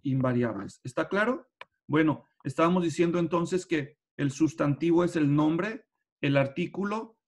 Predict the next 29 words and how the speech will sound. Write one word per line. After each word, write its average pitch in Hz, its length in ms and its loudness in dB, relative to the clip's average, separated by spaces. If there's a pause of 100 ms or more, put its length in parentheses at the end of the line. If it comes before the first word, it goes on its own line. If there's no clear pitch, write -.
(580)
modifica 143 720 2
al 143 160 4
nombre, 156 540 -2
lo 135 160 -2
determina 135 520 0
o 165 40 0
lo 143 120 0
define, 151 560 -4 (440)
el 139 140 2
adjetivo 147 640 0
también 143 600 0 (320)
lo 135 160 0
modifica, 135 800 -2 (600)
el 139 160 -2
pronombre 147 460 2
lo 143 140 2
reemplaza, 170 720 -2
el 131 160 0
verbo 156 220 2
es 170 60 4
la 170 80 2
acción 160 280 -4
o 165 40 -2
estado, 139 520 -4 (180)
el 151 160 4
adverbio 190 760 0 (200)
es 151 220 -2
un 190 200 2
modificador 170 960 0